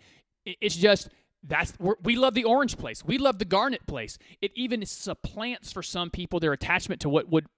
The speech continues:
what should have been a church or some kind of other organization. It becomes the church of that family. It's the religion that they follow. And so they just send their kid off.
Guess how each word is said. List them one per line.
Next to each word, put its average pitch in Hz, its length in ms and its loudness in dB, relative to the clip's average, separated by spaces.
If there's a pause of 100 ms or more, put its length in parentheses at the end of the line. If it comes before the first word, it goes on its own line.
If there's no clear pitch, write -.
(120)
what 151 280 4
should 220 200 8
have 196 80 6
been 147 100 0
a 110 40 -4
church - 460 4
or 151 40 -10
some 160 160 -8
kind 139 220 -6
of 123 80 -8 (520)
other 170 180 0
organization. 165 640 -2
It 180 120 -4
becomes 190 460 -4
the 156 60 -6
church - 360 -2
of 165 80 -4
that - 180 -6
family. 185 460 -2
It's - 120 -10
the 156 120 -6
religion 156 500 0
that 160 140 -2
they 131 100 -10
follow. 175 580 0 (400)
And 151 140 -6
so 165 80 -4
they 156 120 0
just 156 300 0
send 220 440 -4
their 214 140 -2
kid 240 240 0
off. 143 260 -2